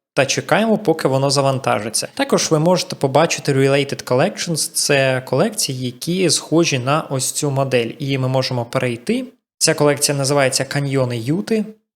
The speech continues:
І ми можемо подивитися, також завантажити схожі моделі. Вони дуже підходять для нашої марсіанської поверхні. Після того, як завантаження було завершено, ми натискаємо на синю кнопку Add, тобто додати.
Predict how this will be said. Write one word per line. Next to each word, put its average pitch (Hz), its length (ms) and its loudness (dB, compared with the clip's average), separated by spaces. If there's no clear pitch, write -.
І 170 80 4
ми 147 120 4
можемо 151 380 2
подивитися, 131 720 0
також 135 340 -4
завантажити 131 1160 0
схожі 147 460 2
моделі. 131 460 0
Вони 131 240 0
дуже 151 300 0
підходять 160 500 -2
для 127 180 0
нашої 127 420 -2
марсіанської 127 680 -2
поверхні. 123 640 0
Після 160 260 4
того, 147 280 4
як 135 180 2
завантаження 135 680 2
було 139 240 2
завершено, 160 600 2
ми 147 160 2
натискаємо 147 680 0
на 135 140 0
синю 135 340 -2
кнопку 208 540 0
Add, 123 360 2
тобто 196 260 0
додати. 123 600 -2